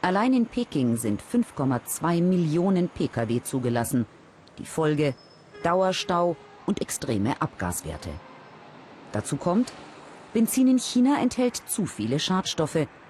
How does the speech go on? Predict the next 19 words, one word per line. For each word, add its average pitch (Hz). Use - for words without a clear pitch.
angeblich 233
fünfmal 202
mehr 190
Schwefel 190
als 156
in 151
den 147
U 113
S -
A. 107
Der 95
Grund? 170
Veraltete 143
Produktionsmethoden 175
der 160
großen 113
Ölkonzerne. 139
Die 139
freilich 131